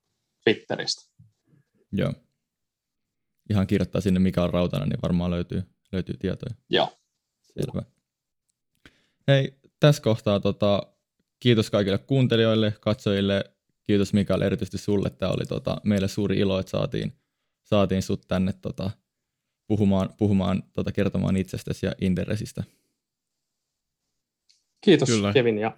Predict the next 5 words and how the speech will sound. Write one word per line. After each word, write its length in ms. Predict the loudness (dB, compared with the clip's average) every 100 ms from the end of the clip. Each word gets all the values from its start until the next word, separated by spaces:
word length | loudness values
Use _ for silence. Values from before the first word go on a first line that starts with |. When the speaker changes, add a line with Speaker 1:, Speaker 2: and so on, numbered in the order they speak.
| _
Speaker 1:
Teemu. 320 | -2 0 -4 _ _ _ _ _ _ _ _ _ _ _
Speaker 3:
Kiitos 320 | 2 4 4
munkin 300 | 6 6 4
puolesta. 560 | 2 4 4 2 0 -4 -4
Muistakaahan, 760 | -4 -4 -2 -2 0 -2 -2